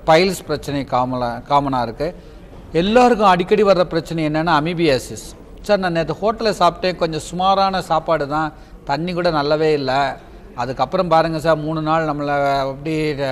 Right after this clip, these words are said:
பதம் பார்த்துருச்சு, அடிக்கடி டாய்லெட் போயிட்டே இருக்க வேண்டியது." அது அமீபியாசிஸ் தொந்தரவு.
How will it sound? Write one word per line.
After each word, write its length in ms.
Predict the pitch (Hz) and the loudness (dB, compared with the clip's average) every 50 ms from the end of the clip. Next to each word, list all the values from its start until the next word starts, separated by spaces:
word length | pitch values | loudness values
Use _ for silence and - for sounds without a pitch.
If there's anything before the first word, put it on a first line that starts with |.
| 131 - | -4 -4
பதம் 280 | - 139 135 147 156 147 | -4 -2 -2 -2 -2 0
பார்த்துருச்சு, 640 | 147 139 131 123 139 135 123 - - 147 139 135 - - - - - - - | -2 -2 -2 -4 -8 -10 -8 -8 -6 -6 -6 -6 -8 -14 -20 -20 -20 -12 -6
அடிக்கடி 380 | 131 135 147 143 165 170 170 170 | -4 -4 -4 -2 -4 -4 -4 0
டாய்லெட் 320 | 165 151 147 151 156 139 143 | 0 0 0 0 -2 -4 -4
போயிட்டே 240 | - 139 139 127 127 | -6 -6 -6 -4 -4
இருக்க 300 | 143 139 135 127 113 131 | -4 -4 -4 -6 -6 -6
வேண்டியது." 360 | 123 123 117 117 117 117 120 | -6 -6 -4 -6 -6 -6 -4
அது 220 | 117 120 127 127 123 | -4 -4 -2 0 0
அமீபியாசிஸ் 1040 | 117 123 156 185 196 185 202 185 170 156 151 147 - 151 151 135 - - - 143 - | 0 0 0 -4 -6 -4 -2 0 0 0 0 -2 -4 -8 -10 -10 -12 -14 -16 -12 -8
தொந்தரவு. 500 | - 127 123 127 127 117 117 110 104 | -6 -6 -4 -4 -4 -4 -4 -6 -6